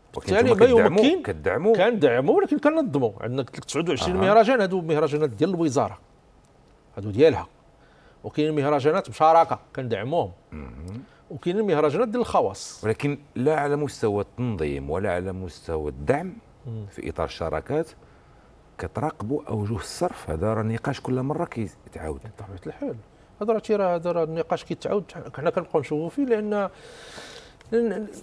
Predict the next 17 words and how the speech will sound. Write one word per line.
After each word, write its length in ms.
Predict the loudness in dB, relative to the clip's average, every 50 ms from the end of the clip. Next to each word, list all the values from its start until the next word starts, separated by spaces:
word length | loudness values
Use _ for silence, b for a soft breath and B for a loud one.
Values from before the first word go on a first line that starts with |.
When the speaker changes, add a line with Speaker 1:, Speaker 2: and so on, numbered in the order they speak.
| -8 0
Speaker 2:
الناس 180 | 2 2 2 2
اللي 100 | 0 0
كيتكلموا، 1080 | 0 -2 -2 0 0 2 2 6 8 8 8 8 6 4 2 0 0 -2 -2 -4 -6
آه، 260 | -8 -10 -10 -12 -12 -14 -16 -18 -18 -20 -20 -20 -20 -20 -20 -20 -20 -20 -16 -10 -10
ما 60 | -6
كيعرفوش 380 | -2 -2 -2 0 0 0 0
بان 300 | 0 0 0 0 0 0
راه 120 | -2 -2 -2
كاين 220 | -4 -4 -4 -2
مؤسسات 540 | -2 -4 -4 -6 -8 -8 -8 -8 -8 -6 -4
المراقبه. 640 | -4 -2 -2 -4 -6 -8 -10 -12 -12 -14 -20 -20 _ -20 -20 B B B B B B B B B B B B B -8
آه، 600 | -6 -4 -4 -4 -4 -4 -6 -6 -6 -6 -8 -8 -10 -14 -16 -18 -20 -6 0
كل 240 | 2 4 4 6
ما 180 | 6 6 6 4
يتعلق 560 | 4 4 2 2 4 2 4 2 2 0 0
بالمال 320 | -2 0 0 2 2 2 2
العام 420 | 2 0 0 0 0 -2 -2